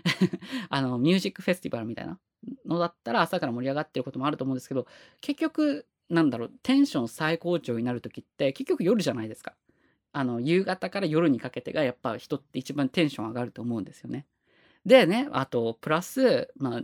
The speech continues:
ね、夜の営みとかも夜にやるわけじゃないですか。まあ、夜、朝やる人もいるかもしれないですけど、まあ、それもやっぱ人それぞれね、サイクルがあって、まあ、いろいろあるわけですよ。なので、そういうことを考えると、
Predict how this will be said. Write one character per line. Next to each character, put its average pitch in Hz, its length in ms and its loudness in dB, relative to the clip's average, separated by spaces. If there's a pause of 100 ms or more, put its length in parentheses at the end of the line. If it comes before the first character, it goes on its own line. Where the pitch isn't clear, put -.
ね、 247 260 0 (380)
夜 160 260 2
の 117 160 0
営 123 60 -4 (260)
み 175 100 2
と 214 100 0
か 190 120 2
も 190 180 4
夜 180 300 6
に 131 100 4
や 123 100 2
る 123 80 4
わ 127 80 2
け 135 60 0
じ 120 80 -4
ゃ 113 40 -6
な - 20 -10
い 110 40 -10
で - 40 -10
す - 60 -20
か。 - 100 -10 (340)
ま 151 60 0
あ、 135 40 4
夜、 180 300 2 (180)
朝 185 280 0
や 120 120 0
る 123 60 -2
人 - 140 -4
も 131 60 8
い - 40 4
る - 60 2
か 175 60 8
も 160 80 10
し - 100 4
れ 143 60 6
な 135 80 4
い - 20 6
で 127 60 2
す - 80 -16
け 135 80 -4
ど、 - 40 -12 (320)
ま 165 80 2
あ、 - 20 2
そ 233 100 0
れ 285 100 6
も 381 180 2
や 175 80 4
っ - 40 -2
ぱ 156 80 0
人 214 180 -2
そ 277 140 0
れ 294 120 4
ぞ 196 100 4
れ 135 100 2
ね、 139 100 0
サ 196 200 2
イ 180 80 2
ク 135 120 -2
ル 117 100 -4
が 123 120 -6
あ - 20 -8
っ - 80 -14 (160)
て、 123 300 -2
ま 131 80 0
あ、 - 20 2
い 131 40 0
ろ 143 120 2
い 143 40 2
ろ 139 140 -2
あ 165 80 -4
る 139 80 0
わ 120 80 -12
け 117 100 -10
で 113 60 -10
す - 120 -16
よ。 - 80 -16 (1300)
な 165 100 4
の 147 100 4
で、 131 100 0
そ 226 140 0
う - 20 4
い - 20 0
う - 40 0
こ 480 100 2
と 480 60 4
を - 40 2
考 160 300 4
え 180 100 4
る 120 100 -4
と、 - 380 0